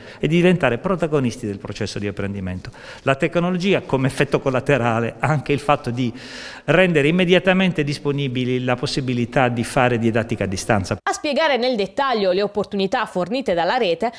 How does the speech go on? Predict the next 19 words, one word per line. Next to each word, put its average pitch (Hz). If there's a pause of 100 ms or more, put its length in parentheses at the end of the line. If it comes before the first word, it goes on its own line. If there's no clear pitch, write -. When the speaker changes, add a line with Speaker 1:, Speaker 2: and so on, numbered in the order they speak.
Speaker 2:
sono 392
state 349
le 285
stesse 339
docenti 208
della 285
classe 311
sperimentale, 269 (220)
l'animatrice 262
digitale 185
Anita 180
Ruggero 254
e 294
la 339
collega 294
di 226
scienze 185
Maddalena 202
Bellocchio. 185